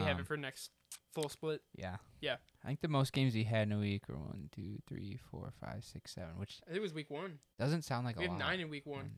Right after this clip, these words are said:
Speaker 2: two,
Speaker 1: Or wait, no,
Speaker 2: three,
Speaker 1: eight in
Speaker 2: eight.
Speaker 1: week one.
Speaker 2: Yeah.
Speaker 1: Yeah.
Speaker 2: Eight games. Doesn't feel like a lot, though. Like, over a week. I don't
Speaker 1: No.
Speaker 2: know. It's tough. I, I'm done with school in December, and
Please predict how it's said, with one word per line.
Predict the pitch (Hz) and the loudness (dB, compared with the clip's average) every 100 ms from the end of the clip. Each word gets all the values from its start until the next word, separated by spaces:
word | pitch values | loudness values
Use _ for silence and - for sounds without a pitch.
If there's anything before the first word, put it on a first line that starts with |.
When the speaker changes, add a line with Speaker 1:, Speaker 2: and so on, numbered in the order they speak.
| - | -12
Speaker 2:
two, | 110 104 160 | -10 -8 -6
Speaker 1:
Or | |
wait, | 156 147 | -4 -4
no, | 151 | -6
Speaker 2:
three, | 135 | -4
Speaker 1:
eight | 151 143 _ - | -4 -4 _ -10
in | 147 | -10
Speaker 2:
eight. | |
Speaker 1:
week | 143 | -8
one. | 139 143 _ | -12 -14 _
Speaker 2:
Yeah. | - - - _ - | -10 -10 -12 _ -8
Speaker 1:
Yeah. | 135 | -4
Speaker 2:
Eight | 113 117 101 | -2 -4 0
games. | 101 104 117 - - _ _ _ - | 0 2 0 -4 -14 _ _ _ -10
Doesn't | 156 - | -8 -6
feel | 123 | 0
like | 131 117 | 2 2
a | |
lot, | 90 98 - | 2 2 0
though. | 85 | -6
Like, | 87 104 | -6 -4
over | 113 117 | -4 -2
a | |
week. | 95 104 117 - - | -2 -6 -6 -12 -8
I | 110 | -2
don't | 113 | 0
Speaker 1:
No. | 110 | -2
Speaker 2:
know. | 98 _ - - _ _ | -4 _ -18 -18 _ _
It's | - | -18
tough. | - 127 110 | 6 6 6
I, | - 127 120 | 4 4 6
I'm | 135 143 | 6 8
done | 156 | 8
with | 151 | 8
school | - 156 | 8 8
in | 139 | 8
December, | 123 135 127 127 127 _ _ - - _ _ | 6 6 8 8 6 _ _ -20 -20 _ _
and | 98 101 101 98 98 | 0 2 2 2 -2